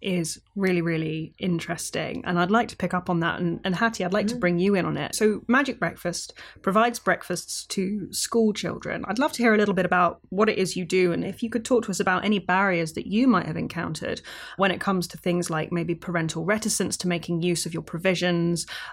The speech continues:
Speaker 1: and how you've been able to sort of overcome any sensitivities and stigmatizations around your use of language when you're sort of figuring out how you really sell your services?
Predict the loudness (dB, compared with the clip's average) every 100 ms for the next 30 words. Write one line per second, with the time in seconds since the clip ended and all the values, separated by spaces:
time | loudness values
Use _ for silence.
0 | -4 0 0 0 -2 0 0 0 0 0
1 | -2 -2 0 2 0 -4 -4 0 2 2
2 | 0 2 6 6 6 2 0 0 -2 -6
3 | -2 -2 0 -4 -4 -4 -4 -2 -2 -2
4 | -4 -4 -2 -2 -2 -2 0 -2 -2 -2
5 | 0 0 -2 2 4 4 2 -2 -2 -2
6 | -2 -4 -6 -4 -2 -2 -4 -4 -6 -8
7 | _ -20 -20 -2 0 2 2 2 0 0
8 | 0 0 0 -2 0 0 0 -2 0 0
9 | -2 -4 -4 -6 -10 -10 -14